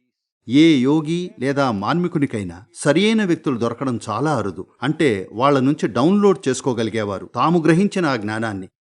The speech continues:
చాలాసార్లు వాళ్ళు తమ చుట్టూ ఉన్న ప్రజలతో దానిలో చిన్న శాతం కూడా మాట్లాడలేరు. చాలా అరుదుగా ఒకరు తమ జ్ఞానాన్ని పూర్తిగా స్వీకరించగల వారిని కనుగొంటారు. అందుకే వారు ఎప్పుడూ ఈ రకమైన ప్రదేశాలను ఎంచుకుంటారు.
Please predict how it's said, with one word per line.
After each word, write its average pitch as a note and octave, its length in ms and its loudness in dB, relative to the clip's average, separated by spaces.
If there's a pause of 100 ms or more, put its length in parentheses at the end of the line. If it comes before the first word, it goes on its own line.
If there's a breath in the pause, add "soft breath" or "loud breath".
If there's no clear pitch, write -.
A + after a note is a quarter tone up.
(160)
చాలాసార్లు F3 640 0
వాళ్ళు D3 220 2
తమ B2 180 -2
చుట్టూ C#3+ 400 0
ఉన్న C3+ 180 4
ప్రజలతో A#2+ 720 -4
దానిలో F3+ 420 2
చిన్న G3+ 340 2
శాతం E3+ 380 0
కూడా C3+ 220 2
మాట్లాడలేరు. A2+ 680 -2 (140)
చాలా A#2+ 280 2
అరుదుగా D3+ 680 2
ఒకరు A#2+ 240 -6
తమ B2 200 -4
జ్ఞానాన్ని C3+ 480 -2
పూర్తిగా F3 600 -2
స్వీకరించగల C#3 640 -2
వారిని C#3+ 260 0
కనుగొంటారు. B2 600 0 (320)
అందుకే G3+ 320 2
వారు E3 200 2
ఎప్పుడూ D#3 400 2
ఈ D3 160 6
రకమైన F#3+ 380 0
ప్రదేశాలను C3+ 560 -4
ఎంచుకుంటారు. G#2 540 -10